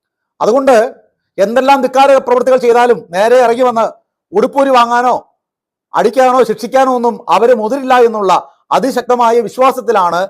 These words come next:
എറണാകുളത്തെ മുന്നൂറ്റമ്പത് വൈദികർ ഇത്തരത്തിൽ ഉള്ള ആളുകളായത്. അതുകൊണ്ട്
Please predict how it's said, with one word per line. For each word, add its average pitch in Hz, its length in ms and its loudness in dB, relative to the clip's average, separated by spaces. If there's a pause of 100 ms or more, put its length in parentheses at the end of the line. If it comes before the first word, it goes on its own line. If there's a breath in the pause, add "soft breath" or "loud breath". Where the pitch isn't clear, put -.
(300 soft breath)
എറണാകുളത്തെ 233 540 0
മുന്നൂറ്റമ്പത് 220 500 -4
വൈദികർ 196 420 -2 (260)
ഇത്തരത്തിൽ 190 420 -6 (120)
ഉള്ള 151 120 -6 (100)
ആളുകളായത്. 117 480 -10 (1160)
അതുകൊണ്ട് 175 340 -2